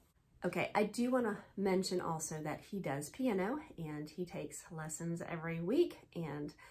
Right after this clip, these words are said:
that is something, I mean, he'll practice any time of the day. He spends a lot of time <laughs> practicing. So, um, sometimes I have to say, "Um, you gotta get your schoolwork done," but he really does enjoy it. So I am very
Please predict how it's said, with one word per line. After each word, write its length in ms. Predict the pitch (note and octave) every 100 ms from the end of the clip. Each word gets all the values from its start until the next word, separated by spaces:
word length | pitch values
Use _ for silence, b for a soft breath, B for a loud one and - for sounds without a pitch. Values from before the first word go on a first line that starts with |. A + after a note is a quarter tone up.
| F3+
that 320 | F3+ E3 -
is 120 | E3+
something, 540 | E3 D#3+ E3+ E3 D#3+ B B - -
I 40 |
mean, 160 | F3 E3
he'll 340 | F#3 A#3 G3 - _
practice 400 | - D#3 D3+ - -
any 200 | G#3+ D3+
time 240 | D#3+ -
of 60 | -
the 80 | -
day. 360 | G#2+ E2+ - - - -
He 260 | - - F3
spends 320 | E3+ F3+ E3
a 60 | C3
lot 360 | D#3 E3 E3
of 100 | D#3+ -
time 340 | F3+ - F3+ -
<laughs> 100 | -
practicing. 640 | - G3+ - G3+ G3 G3 F#3 - B B B B
So, 440 | B3+ - G3+ F3 E3
um, 360 | F3+ E3+ D#3+ F3 F3+ - -
sometimes 420 | - G#3 F#3 F3+
I 60 | F3
have 140 | F3+
to 80 | -
say, 200 | - G3+
"Um, 380 | - A#3 B3 C4
you 80 | C4+
gotta 280 | C#4+ D4+ D4+
get 220 | D4+ -
your 60 | -
schoolwork 520 | - E4 C4 A3+ A3+
done," 300 | A#3 A3+ B3 B B B -
but 180 | E3+ -
he 140 | C4 B3+
really 320 | G#3+ G#3 G#3+
does 300 | G3 E3+ F#3
enjoy 420 | - F#3+ E3 D3+
it. 300 | A3+ A4+ - - -
So 180 | - E3
I 220 | D#3 E3
am 180 | E3+ E3
very 460 | - E3+ F3 E3+